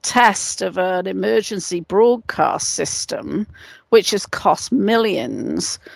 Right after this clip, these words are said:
which was subcontracted to the very company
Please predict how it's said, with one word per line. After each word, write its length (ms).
which 300
was 140
subcontracted 1400
to 140
the 120
very 360
company 920